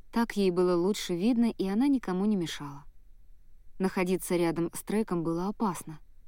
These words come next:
В гонке участвовали серийные машины с усиленным двигателем,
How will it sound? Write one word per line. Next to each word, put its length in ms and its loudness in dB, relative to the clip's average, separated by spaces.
В 120 2
гонке 320 2
участвовали 580 0
серийные 460 2
машины 420 0
с 120 -6
усиленным 520 -2
двигателем, 640 -2